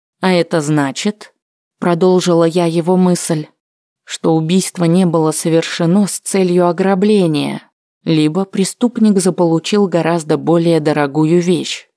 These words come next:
"Возможно", со вздохом согласился со мной Устинов. "Но я не представляю, что это могло бы быть.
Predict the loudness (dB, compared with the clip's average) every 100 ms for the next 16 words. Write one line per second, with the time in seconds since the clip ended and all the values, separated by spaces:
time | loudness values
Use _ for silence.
0 | _ _ _ _ _ _ -6 -2 -2 0
1 | 2 2 0 -4 -8 -10 _ _ _ _
2 | -12 -6 -4 -2 0 -2 0 -2 0 -2
3 | 0 -2 0 -2 -2 -4 -2 0 2 2
4 | 0 -4 -4 0 0 -2 -8 -18 _ _
5 | _ -6 0 2 2 2 2 -4 -6 -4
6 | -2 0 0 0 -2 -4 -2 0 0 0
7 | 0 0 0 0 0 0 0 -2 -2 -10